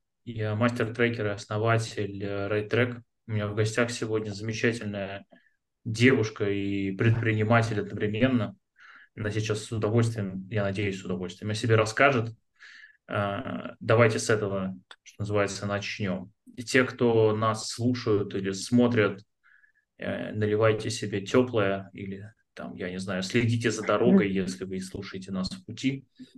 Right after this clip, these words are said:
Speaker 1: или смотрите. Вот. Так что,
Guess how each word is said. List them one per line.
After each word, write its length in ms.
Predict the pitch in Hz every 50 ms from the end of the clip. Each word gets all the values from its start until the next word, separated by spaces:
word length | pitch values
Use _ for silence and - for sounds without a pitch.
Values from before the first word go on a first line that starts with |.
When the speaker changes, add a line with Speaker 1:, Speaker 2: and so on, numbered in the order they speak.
| - _ _
Speaker 1:
или 160 | - - -
смотрите. 760 | - - - - 123 127 120 110 107 104 - - 104 98 98 - _ _
Вот. 440 | - 117 110 110 104 98 95 95 - _ _ _ _
Так 180 | - 107 110
что, 400 | 110 - - - 104 98 98 98